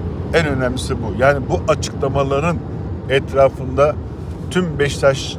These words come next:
camiası bir kere birleşmesi lazım. Yani orada nasılsa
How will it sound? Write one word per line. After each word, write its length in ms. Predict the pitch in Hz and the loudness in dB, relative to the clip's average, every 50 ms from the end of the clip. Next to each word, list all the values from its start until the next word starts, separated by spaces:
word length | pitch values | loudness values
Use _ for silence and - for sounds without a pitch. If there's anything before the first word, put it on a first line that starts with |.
| - - | -4 2
camiası 680 | 135 135 135 131 131 131 127 127 - - - - - | 4 6 6 6 4 2 0 0 0 -2 -4 -6 -6
bir 60 | - | -4
kere 200 | - 156 170 156 | -2 -2 -2 -2
birleşmesi 480 | 143 139 139 135 135 - 131 - - 131 | -2 -2 -2 -2 -2 -2 -4 -4 0 0
lazım. 320 | 113 98 98 - - - - - - - - - - - - - - - - - - - - - - - - - - - - - - - - - - - - - - - - - - - - - - - - - | 2 2 0 -2 -4 -6 -6 -4 -6 -6 -6 -6 -8 -8 -10 -10 -10 -10 -12 -12 -10 -10 -12 -12 -12 -12 -10 -10 -10 -10 -10 -8 -8 -8 -8 -8 -8 -8 -8 -10 -10 -10 -10 -10 -8 -8 -8 -8 -8 -8 -2 2
Yani 260 | 131 131 139 143 147 | 4 4 4 4 2
orada 400 | 139 147 147 147 147 156 156 147 | 2 4 4 4 4 2 2 2
nasılsa 600 | 151 160 151 - 156 143 - - 151 143 143 | 2 0 0 -2 -4 -4 0 4 4 4 4